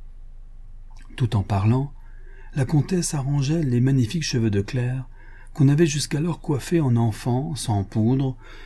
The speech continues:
et qui voyait avec étonnement se former sous les doigts de sa tante un élégant échafaudage de boucles sur lesquelles une houppe de cygne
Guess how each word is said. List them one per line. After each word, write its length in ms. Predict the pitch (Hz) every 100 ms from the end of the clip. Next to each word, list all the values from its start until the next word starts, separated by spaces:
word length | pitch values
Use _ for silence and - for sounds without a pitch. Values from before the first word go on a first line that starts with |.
| -
et 140 | 190 139
qui 120 | -
voyait 200 | 139 156
avec 240 | 139 113
étonnement 480 | 123 131 123 151 165
se 180 | - 127
former 460 | 107 156 127 113 101
sous 160 | -
les 100 | 117
doigts 160 | 131 147
de 100 | 117
sa 220 | - 95
tante 460 | - 160 160 143 - - -
un 300 | 202 131 123
élégant 440 | 156 135 123 139 147
échafaudage 840 | 131 113 117 104 113 98 107 135 120
de 100 | 110
boucles 340 | 113 143 131
sur 200 | 104 110
lesquelles 400 | 98 101 156 135
une 120 | 117
houppe 220 | 113 135 120
de 160 | 98
cygne 500 | 92 156 151 151 151